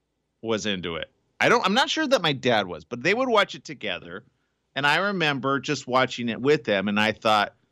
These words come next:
"Oh, I really like this guy's voice. Like, he has that cool," where is he from? What, what's that, that accent that he, that,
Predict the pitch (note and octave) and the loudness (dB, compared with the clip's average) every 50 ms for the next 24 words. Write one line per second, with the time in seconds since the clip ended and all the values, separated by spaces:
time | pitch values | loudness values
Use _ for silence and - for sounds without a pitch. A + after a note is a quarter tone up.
0 | _ _ - - D#4 A#3+ A#2 F#2 A#2+ C#3 C#3 D3 D3 C#3+ D3 C#3+ C3 A#2 A#2 A2+ | _ _ -2 0 2 2 4 4 2 2 2 2 2 2 2 0 0 0 0 -2
1 | - - A#2+ A2+ - - A2 G2 G2 G2 G2+ G2 G2 - - _ _ _ _ - | -2 -4 -6 -6 -2 0 2 2 2 2 0 -2 -6 -10 -16 _ _ _ _ -6
2 | - - G#3 A#3 - - - - - - - - A2+ A2 A#2 A#2+ A#2+ G2+ B2 G#2+ | 0 4 4 4 4 2 -2 -8 -8 -8 -6 -4 -2 0 2 2 2 2 0 0
3 | - - - - - B2 A#2 A2+ A2+ A2+ A2 A2 A2 G#2+ A2 G#2+ - _ _ _ | 0 -2 -6 -6 -2 -2 0 2 4 4 4 4 4 2 0 -2 -4 _ _ _
4 | _ _ _ _ - - G#4 A4 - G4+ D4 - - - C#3 G#2+ F#2+ G#2 D#3 G#3 | _ _ _ _ 0 0 2 2 2 2 0 2 2 2 2 4 4 2 0 0
5 | - G#3+ B3+ - - D4+ B3+ F3+ - - - C#3 B2+ - - A#2 A#2 B2+ B2+ - | 0 -2 -4 -2 2 2 2 2 2 2 2 2 2 2 0 -2 -4 -4 -4 -6
6 | - G#2 C#2+ - - E2 D2+ D2+ - - D#2 F2+ E2 - | -10 -10 -10 -10 -12 -14 -14 -14 -14 -10 -6 -6 -6 -6